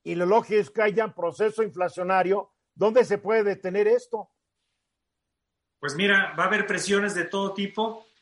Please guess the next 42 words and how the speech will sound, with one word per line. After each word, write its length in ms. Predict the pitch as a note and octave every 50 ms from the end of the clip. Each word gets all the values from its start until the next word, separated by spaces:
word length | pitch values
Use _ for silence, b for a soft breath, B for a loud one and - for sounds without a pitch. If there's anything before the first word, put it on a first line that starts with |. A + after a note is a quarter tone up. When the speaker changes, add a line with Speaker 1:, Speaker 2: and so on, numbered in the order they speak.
| _ _ _ _
Speaker 2:
Este, 680 | - D#3+ D3+ D3+ - F3 E3 D#3+ D#3+ E3 E3 E3 - - -
uno 280 | F#3 G#3+ B3+ C4 A#3+
de 60 | G#3+ F#3+
los 180 | F#3 E3+ D#3
diques 300 | F3 A#3 - - B3 G3
de 100 | G3 -
contención 680 | - E3+ E3 E3 - E3+ E3 - - G#3 G#3 A3+ B3+ B3
es 140 | G#3 G3+ G3
lo 120 | G#3 G#3
que 80 | G#3+ G#3
se 140 | - F3+ F3+
llama, 240 | F#3 G3 G3+ G#3 G#3
Eduardo, 320 | G3+ G3+ G#3 G#3 G#3 G#3
la 140 | F#3+ F3 E3
demanda 480 | E3 E3 E3+ F#3 G3+ G#3 G#3+ G#3 F3 D#3
agregada, 680 | D3+ - D#3+ D#3+ D#3+ D#3+ E3+ F3 F#3+ G#3+ B3+ B3+ - _ _ _ _ _ _ _ _ _ -
esto 260 | F3+ F3+ - A3 G#3+
es 100 | G3+ G#3
el 120 | G3+ -
poder 260 | - E3+ F3 F#3 A3
adquisitivo 680 | A3+ A3+ A3 - G3 - E3 D#3+ - G3+ G3+ A3 G#3+ G3+
de 60 | F#3+
la 120 | F3+ E3+
población, 640 | - - - E3 E3+ E3 - F#3+ F#3+ G3+ A#3 A#3+ G#3+ b b b b b b _ _ _
que 100 | - D#3+
si 160 | D#3 - D#3+
sigue 340 | D#3+ - G#3 A3 A3 A#3+ A3+ A3+ -
presentando 800 | - G3 - F3 E3+ D#3+ E3 G#3 G#3+ G#3 G3 G3+ F#3+ F3+ B B B B B _ _
falta 300 | F#3+ G3+ G#3+ G#3+ A#3+ G#3
de 140 | G3+ G3
confianza 440 | G3 F3+ E3+ E3+ G3 G#3 G#3+ G#3 A3
del 100 | G#3+ G#3+
consumidor, 760 | G#3+ G#3+ G3+ G3+ G#3 G#3+ G#3+ G#3+ G#3 G#3 A3+ A3+ A3 - - _ _ _ _
pues 380 | - E3+ E3 - - - - _ _ -
una 240 | E3+ F#3 G3 F#3
parte 260 | - F#3+ G3 - G#3+ -
positiva, 600 | - F3+ E3 - - D#3 - - G#3+ A3 A3 A3
entre 220 | G3 E3+ E3+ -
comillas, 460 | - E3+ F3 F#3+ G3+ G#3 G#3 G3 G3+
es 120 | G3+ - G3
el 140 | - E3+
dique 460 | E3 F#3+ G3 - - G3+ G#3 G#3 B